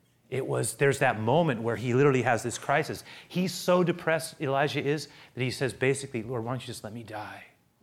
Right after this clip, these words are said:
He wants to die. That was coming off an ama-, he had this emotional roller coaster kind of personality. He could be way up and then he could come down into a hu-, huge dip. And I wonder, uh, if John was a little bit like that,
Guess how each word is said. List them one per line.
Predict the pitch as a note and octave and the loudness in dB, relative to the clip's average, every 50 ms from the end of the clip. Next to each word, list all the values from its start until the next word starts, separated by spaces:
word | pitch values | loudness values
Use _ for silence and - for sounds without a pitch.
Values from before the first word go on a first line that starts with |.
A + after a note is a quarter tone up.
| _ C#3+ C#3+ _ _ _ _ _ _ _ _ _ _ _ _ _ _ _ _ _ | _ -20 -20 _ _ _ _ _ _ _ _ _ _ _ _ _ _ _ _ _
He | - | -12
wants | G#2 A2+ G#2 - - | -10 -10 -10 -12 -14
to | G#2 | -14
die. | F#2+ G#2+ G2+ G#2 G2 - - - - _ _ _ _ _ _ _ _ _ _ _ _ _ _ _ _ _ | -12 -10 -10 -10 -12 -12 -16 -20 -20 _ _ _ _ _ _ _ _ _ _ _ _ _ _ _ _ _
That | C#3+ D3+ | -2 0
was | D3+ - - | 0 -2 -4
coming | - - C#3+ C3 A#2+ | -6 -6 -4 -4 -2
off | A#2+ A#2+ A#2+ - - - | -2 -4 -4 -6 -8 -8
an | A#2 | -6
ama-, | A2 G#2+ A2+ - | -6 -6 -6 -4
he | - D#3+ D3 | -2 0 2
had | D3 C#3+ B2+ | 2 4 2
this | B2 - - - - - - - - - _ _ - | 2 0 0 -6 -10 -14 -20 -20 -20 -20 _ _ -4
emotional | B2 A2 A2+ A2+ B2 C#3 C#3+ C3+ - C#3 B2+ A2+ G#2+ | -2 0 2 4 4 4 4 2 2 0 0 2 2
roller | A#2 A#2+ B2+ C3 A#2 A2+ | 4 4 6 4 4 2
coaster | A#2 - C3 A#2 G2 - - G#2 F2 F2+ F#2+ - _ | 0 -2 -4 -4 -4 -6 -8 -10 -10 -12 -16 -20 _
kind | - - A#2 | -10 -8 -8
of | G#2+ - | -8 -4
personality. | - C3 A2+ - - - G#2+ G#2+ G2+ G#2 G2+ F#2+ F#2+ F#2 _ _ _ _ _ _ _ _ _ _ - _ | -4 -4 -4 -4 -4 -4 -4 -4 -4 -4 -6 -10 -14 -20 _ _ _ _ _ _ _ _ _ _ -10 _
He | - D3+ | -2 -2
could | - C3 | -2 0
be | F#2+ B2+ A2 | -2 0 0
way | G#2 G2+ A2+ B2+ C#3+ D3 C#3 | 0 4 4 6 6 6 6
up | C3+ C3 - | 4 2 0
and | G2+ A2+ | -2 -4
then | G#2+ | -4
he | G#2+ A2 | -6 -6
could | - B2+ A#2+ | -6 -8 -8
come | - - A#2+ A2 G#2 | -6 -8 -8 -8 -8
down | G2 - B2 B2 B2 A#2+ A#2 A#2 - C3+ | -6 -6 -6 -6 -6 -8 -8 -8 -6 -6
into | A#2+ A#2+ B2 G#2+ | -4 -2 -2 -2
a | G#2+ | -2
hu-, | F#2 - - _ - - - B2+ C#3 D3+ A2 - | -4 -8 -16 _ -10 -8 -8 -6 -8 -10 -12 -12
huge | - - F3+ G3 D#3+ C3 F#2+ F2 - | -6 0 4 4 4 4 2 -2 -4
dip. | - D3 C3+ B2 - - - - - - - - - - - | -4 -2 -2 -4 -6 -12 -20 -20 -20 -20 -20 -20 -18 -2 2
And | D3+ D3 | 4 4
I | D3 | 4
wonder, | C#3 B2 E3 F#3 F#3 - - - - - | 4 4 4 4 4 2 0 -6 -10 -4
uh, | C#3+ C#3+ - - - - - _ | -2 -2 -2 -4 -10 -18 -8 _
if | - C#3 - | -2 -2 0
John | - D3+ D3 D#3 E3 F3 F3 D#3 | 2 4 4 6 6 6 4 4
was | D3 D3+ D3 - | 4 4 2 2
a | - B2+ A#2+ | 2 2 2
little | A#2+ B2 D3 D3+ C3+ D3 C#3 | 2 2 2 2 2 2 2
bit | A#2 D3 - C3+ | 4 2 2 4
like | C3 B2+ C3+ C#3+ C#3 C3 | 4 4 4 2 0 -2
that, | A2 A#2+ A2+ A#2+ - - - | -2 -2 -2 -2 -6 -10 -16